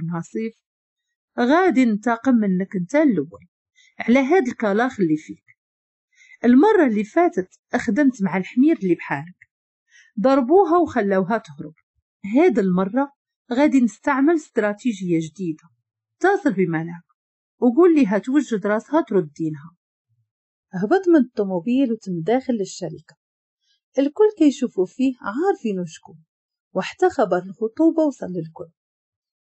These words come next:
طلع في السانسور وخرج متجه لمكتبها، شافتو السكرتيرة ووقفات مبتسمة. قال: "كاينة قمر؟" ابتسمات وقالت له: "وي مسيو، كاينة.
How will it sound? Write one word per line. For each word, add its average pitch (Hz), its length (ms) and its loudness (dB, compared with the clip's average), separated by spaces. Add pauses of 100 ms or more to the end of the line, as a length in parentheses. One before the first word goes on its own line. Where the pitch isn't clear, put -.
(120)
طلع 381 200 -4
في 320 80 0
السانسور 220 640 -6 (260)
وخرج 349 420 2
متجه 240 580 2
لمكتبها، 175 640 -8 (680)
شافتو 381 420 0
السكرتيرة 269 800 2
ووقفات 240 540 -2
مبتسمة. 170 600 -8 (680)
قال: 247 240 0 (460)
"كاينة 330 320 2
قمر؟" 359 400 0 (500)
ابتسمات 349 640 2
وقالت 214 440 -2
له: 247 240 -6 (680)
"وي 359 260 4 (140)
مسيو، 190 420 -8 (240)
كاينة. 208 400 2